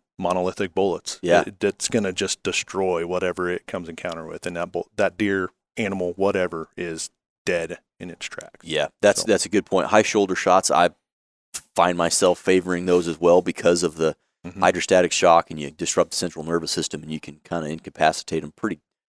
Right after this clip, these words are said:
Speaker 2: pretty darn quickly in,
Speaker 1: Quickly.
Speaker 2: in most cases, and you do get that exit hole 'cause those monolithic bullets, they'll go through two shoulders,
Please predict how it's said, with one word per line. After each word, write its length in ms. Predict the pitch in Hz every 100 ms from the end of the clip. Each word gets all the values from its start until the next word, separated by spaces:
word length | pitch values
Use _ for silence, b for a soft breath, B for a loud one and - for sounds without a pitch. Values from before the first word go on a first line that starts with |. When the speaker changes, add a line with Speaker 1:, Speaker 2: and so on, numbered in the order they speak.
| _
Speaker 2:
pretty 180 | 147 117
darn 240 | 107 113
quickly 420 | - 131 - 98 90
in, 100 | 85
Speaker 1:
Quickly. 180 | -
Speaker 2:
in 140 | 87 87
most 280 | 98 95 -
cases, 440 | 95 101 90 85
and 140 | 87 90
you 60 | 85
do 180 | 98
get 160 | 95 -
that 140 | 80 78
exit 260 | 90 90
hole 180 | - 69
'cause 120 | -
those 160 | 78 73
monolithic 480 | 76 71 80 76 -
bullets, 280 | 76 71 -
they'll 120 | 80
go 180 | 78 78
through 160 | 78
two 180 | 71 78
shoulders, 460 | - 71 67 -